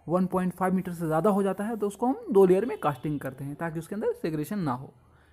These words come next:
ठीक है दोस्तों, तो ऐसे, और यहाँ पर जो आप देख रहे हैं कि कॉलम का भी कास्टिंग हो चुका है और उसमें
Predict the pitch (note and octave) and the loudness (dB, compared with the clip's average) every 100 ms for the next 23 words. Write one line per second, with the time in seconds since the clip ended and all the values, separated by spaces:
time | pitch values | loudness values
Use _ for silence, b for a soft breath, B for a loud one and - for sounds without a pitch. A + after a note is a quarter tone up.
0 | b - C4 C#4+ - C4+ G3 C#3+ b b | b -6 -4 -2 -2 -2 -4 -6 b b
1 | b b b - G3+ E3+ - D3 F3+ F#3 | b b b -10 -8 -8 -8 -6 -4 -4
2 | F#3+ F#3+ F3+ F3 E3+ E3+ F#3 F#3 A3+ G3+ | -2 -4 -2 -2 -2 -6 -4 -4 -4 -4
3 | D#3+ D#3 E3+ F3 E3+ E3 - E3 F3 G3+ | -2 -2 0 -2 -2 -6 -4 -4 -4 -6
4 | G#3 B3+ - F3+ F#3 B3 | -4 -6 -6 -6 -4 -4